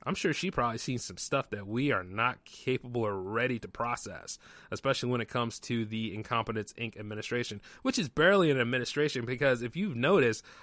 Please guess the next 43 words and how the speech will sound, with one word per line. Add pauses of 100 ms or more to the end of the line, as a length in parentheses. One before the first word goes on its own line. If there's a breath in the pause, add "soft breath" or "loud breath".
a
lot
of
people
there
that
are
supposed
to
be
representing
certain
offices (260 loud breath)
are
woefully
inept
at
it, (160 soft breath)
and
then
a
lot
of
them
either (120)
A,
got
fired, (180 loud breath)
or
B,
just
left
of
their
own
accord,
because
you
know
what?
It's
just
too